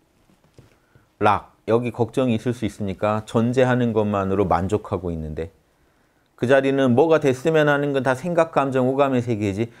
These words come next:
생각, 감정, 오-, 오감 너머에 존재만 하는 자리는요, 근심 걱정이 없습니다. 그래서 여러분이 아무리 험한 일을 당하셔도 여러분 내면에 딱 그 본판에는 걱정이 없으니까 여러분이 진짜 힘드실 일 당하면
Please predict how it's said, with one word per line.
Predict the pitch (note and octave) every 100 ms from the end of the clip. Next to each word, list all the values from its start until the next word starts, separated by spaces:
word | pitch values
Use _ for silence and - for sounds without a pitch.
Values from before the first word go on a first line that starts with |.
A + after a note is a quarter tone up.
| - _
생각, | F3 E3+ E3
감정, | E3 D3 C#3
오-, | C#3 C#3 C3 -
오감 | C3+ C3+ B2+
너머에 | G#2 G#2+ B2 A#2+
존재만 | A#2 B2+ C3 C#3+ C3+ B2
하는 | A#2 A2
자리는요, | G#2 F#2 F#2 F2+ G#2 A#2 F2 - _ _
근심 | - B2 B2+ C#3
걱정이 | G#2+ - C3 A2
없습니다. | B2 B2+ A2+ G2
그래서 | - D#3 C#3
여러분이 | G#2+ B2+ A2+ C3+ D3+ D#2+ - - -
아무리 | - D3 G#3 F#3
험한 | E3 G3 F#3 E3+
일을 | C3+
당하셔도 | B2+ G#2 G#2+ G2+ G2+ G2
여러분 | G#2+ A#2+ A2+
내면에 | A2 B2+ A#2+ A2+ G#2+
딱 | - B2 _ _ _ _ _ _ _
그 | - G#2+
본판에는 | - A#2 B2 B2 D#3 C#3 G#2+ B2+ C3 E2 -
걱정이 | - G#2 D3+ C#3
없으니까 | A#2 G#2+ - G2 F2+ B2+ G2+ - - _
여러분이 | G#2 A#2 C3 C3 B2
진짜 | - D#3+ D#3 D#3+
힘드실 | E3 D#3 D3+ C3+ B2+
일 | B2
당하면 | A#2 G#2 G2+ G#2+ D#3+ F#2+